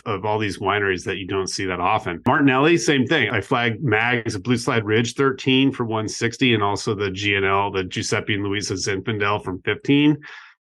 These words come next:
And then there's, like, a mini vertical, or I guess oh four and oh five, and then sixteen Jackass Hill, and then five, six, and fourteen Jackass Vineyard,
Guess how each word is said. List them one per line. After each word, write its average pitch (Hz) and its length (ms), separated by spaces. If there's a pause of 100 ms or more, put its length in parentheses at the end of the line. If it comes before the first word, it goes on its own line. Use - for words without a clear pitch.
And 113 100
then 127 120
there's, 120 240
like, 110 180
a 117 60
mini 117 360
vertical, 117 640 (120)
or 101 280
I 101 100
guess 98 360 (340)
oh 120 120
four 123 240
and 113 100
oh 104 80
five, 117 400
and 104 100
then 101 120
sixteen 123 500
Jackass 107 540
Hill, 113 380
and 104 140
then 101 240
five, 117 380
six, - 420
and 107 220
fourteen 120 460
Jackass 104 500
Vineyard, 101 580